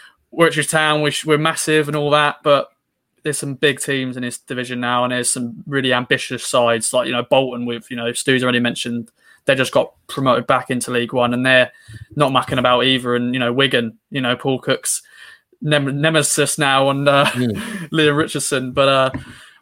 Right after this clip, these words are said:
Speaker 1: there's a lot of teams there I feel could be fighting for that top six. So it's gonna be an interesting season in League One.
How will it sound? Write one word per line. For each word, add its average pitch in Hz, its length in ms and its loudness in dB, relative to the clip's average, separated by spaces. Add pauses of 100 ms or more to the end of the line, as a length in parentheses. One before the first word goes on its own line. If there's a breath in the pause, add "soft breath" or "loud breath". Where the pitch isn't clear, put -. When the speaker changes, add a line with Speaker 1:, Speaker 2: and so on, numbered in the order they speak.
(160)
Speaker 1:
there's 147 180 2
a 160 40 -2
lot 175 120 4
of 127 100 0
teams 131 240 0
there 120 260 2
I 117 80 2
feel 113 400 -6
could 110 160 -16
be 117 80 -10
fighting 120 360 -6
for - 120 -8
that 117 100 -8
top - 220 -10
six. - 360 -6
So 120 340 0 (380)
it's - 100 -10
gonna 160 120 4
be 160 80 8
an 160 60 6
interesting 156 400 2
season 135 380 2
in 123 80 0
League 123 160 2
One. 127 200 -2